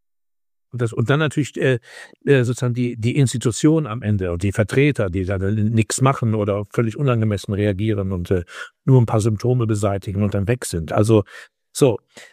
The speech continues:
äh, zu Ihrer Frage, ähm, ja,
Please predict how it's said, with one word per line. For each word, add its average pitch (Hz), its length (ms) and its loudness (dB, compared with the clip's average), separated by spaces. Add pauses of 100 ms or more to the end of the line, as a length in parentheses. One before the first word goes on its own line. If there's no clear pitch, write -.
(100)
äh, 135 240 2 (360)
zu - 120 2
Ihrer 143 280 0
Frage, 151 600 -4 (800)
ähm, 156 340 -4 (1900)
ja, 147 380 2